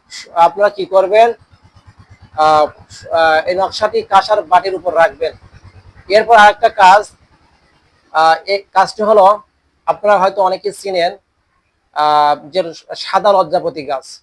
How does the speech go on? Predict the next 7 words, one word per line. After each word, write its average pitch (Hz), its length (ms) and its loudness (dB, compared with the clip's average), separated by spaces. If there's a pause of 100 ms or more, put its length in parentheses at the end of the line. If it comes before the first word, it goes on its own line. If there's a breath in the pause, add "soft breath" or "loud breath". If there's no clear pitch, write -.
(460)
আপনারা 196 300 -2
সাদা 190 360 0
লজ্জাপতি 190 580 -4
গাছের 180 400 -2
শিকড় 214 640 -4 (600)
এই, 208 220 0 (500)
আহ, 160 280 2